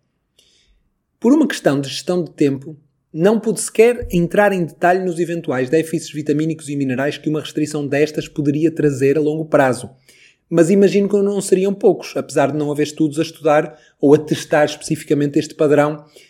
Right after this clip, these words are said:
eh, revolucionário. E eu até creio que ninguém os fará sequer devido à falta de solidez dos seus argumentos e do seu racional teórico.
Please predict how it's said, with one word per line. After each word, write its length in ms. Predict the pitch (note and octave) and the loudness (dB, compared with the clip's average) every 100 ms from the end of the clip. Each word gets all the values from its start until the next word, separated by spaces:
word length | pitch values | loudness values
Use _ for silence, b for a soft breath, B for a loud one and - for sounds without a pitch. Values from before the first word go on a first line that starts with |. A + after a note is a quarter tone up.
| b b | b b
eh, 120 | - - | -10 -4
revolucionário. 880 | C#3+ D#3+ D3 D#3+ D#3+ E3+ D3+ C3 C3 | 0 0 2 -2 0 0 0 -2 -6
E 140 | C#3+ | -2
eu 80 | D3 | 0
até 200 | D3 D3+ | 4 2
creio 240 | D3+ D3+ | 4 0
que 80 | D3+ | 0
ninguém 320 | D#3 D#3 D3 | -4 -4 -4
os 100 | D3+ | -4
fará 280 | - D#3 D3 | 0 2 2
sequer 500 | D3+ - D#3 D#3+ - - | 0 0 2 2 0 -12
devido 260 | C#3+ D#3 | -6 0
à 100 | D3+ | 0
falta 340 | D3+ D3 D3+ D#3 | 0 -2 -2 -2
de 80 | D3+ | -4
solidez 560 | - E3+ D#3 C#3+ D3+ | -4 -2 2 2 2
dos 240 | D3 D3+ - | -2 -8 0
seus 200 | D#3+ D3 | 2 2
argumentos 480 | C#3 C#3 C#3+ C#3+ | 0 0 0 -2
e 60 | D#3+ | -6
do 60 | C3 | -4
seu 160 | D3+ | -2
racional 420 | C#3 C3+ D3 C#3 | -2 -4 -4 -4
teórico. 520 | C#3+ C3 A2 G2 - | -2 -4 -4 -8 -14